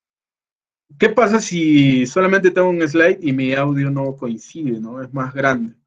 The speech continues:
Le puedo aumentar aquí en la parte, eh, superior izquierda, donde dice blank slide, le doy ahí, el plus, y ya tengo un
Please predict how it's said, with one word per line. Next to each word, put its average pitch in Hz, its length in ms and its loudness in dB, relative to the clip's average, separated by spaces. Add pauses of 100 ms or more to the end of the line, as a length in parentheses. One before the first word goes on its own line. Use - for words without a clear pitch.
(720)
Le 151 120 -2
puedo 160 180 4
aumentar 147 380 4
aquí 165 240 -2
en 160 80 -2
la 139 120 -6
parte, 143 480 -6 (320)
eh, 127 380 -10
superior 139 360 -16
izquierda, 151 480 -2
donde 135 200 -4
dice 139 220 -6
blank 139 500 0 (380)
slide, 143 600 0 (120)
le 131 120 -14
doy 127 400 -10 (600)
ahí, 170 340 2 (180)
el 139 120 -6
plus, 196 520 -2
y 180 200 -2
ya 151 120 4
tengo 147 300 0
un 143 340 -2